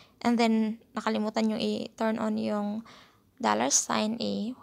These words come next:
hindi kayo makapag-revenue. So, yun lang naman, guys.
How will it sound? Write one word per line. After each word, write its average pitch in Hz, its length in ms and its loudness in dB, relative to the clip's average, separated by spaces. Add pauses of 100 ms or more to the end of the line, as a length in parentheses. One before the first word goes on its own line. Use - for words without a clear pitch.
hindi 294 160 -6
kayo 240 160 2
makapag-revenue. 208 960 -2
So, - 240 0
yun 302 240 0
lang 294 80 -8
naman, 269 240 -4
guys. 233 480 0